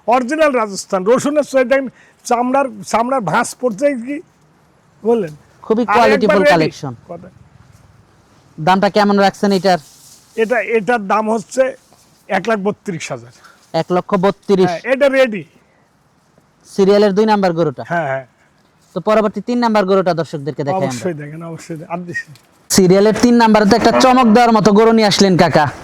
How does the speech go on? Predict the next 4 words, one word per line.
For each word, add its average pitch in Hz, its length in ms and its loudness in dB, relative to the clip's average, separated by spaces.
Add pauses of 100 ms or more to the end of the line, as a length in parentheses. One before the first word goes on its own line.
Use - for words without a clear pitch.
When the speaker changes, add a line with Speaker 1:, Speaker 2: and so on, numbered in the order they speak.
(400)
Speaker 1:
এটা 208 260 2
রাজস্থান, 220 800 0 (560)
রাজস্থানেরও 285 800 2
সেরা, 175 380 2